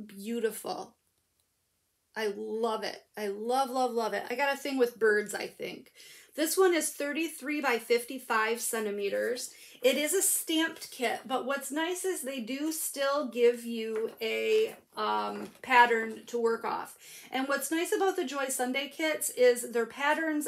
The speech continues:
are really big. So they're nice and easy to see.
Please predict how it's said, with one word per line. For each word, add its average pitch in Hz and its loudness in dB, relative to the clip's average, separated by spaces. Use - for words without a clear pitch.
are 240 6
really 226 2
big. 214 0
So 247 6
they're 226 6
nice 294 0
and 285 -2
easy 269 -8
to 247 2
see. 226 -2